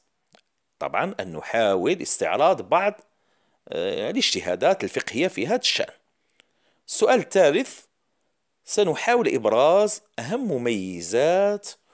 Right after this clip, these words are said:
وخصوصيات قانون الأعمال عمومًا وفي من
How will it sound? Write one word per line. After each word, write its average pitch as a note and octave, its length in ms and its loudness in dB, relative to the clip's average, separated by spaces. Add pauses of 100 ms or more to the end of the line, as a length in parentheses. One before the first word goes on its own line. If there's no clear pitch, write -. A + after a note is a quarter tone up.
(160)
وخصوصيات A2+ 1120 -2
قانون B2 360 -2
الأعمال F#2 600 -4
عمومًا G#2 920 -4 (1000)
وفي C#3+ 520 -2
من A2 140 -12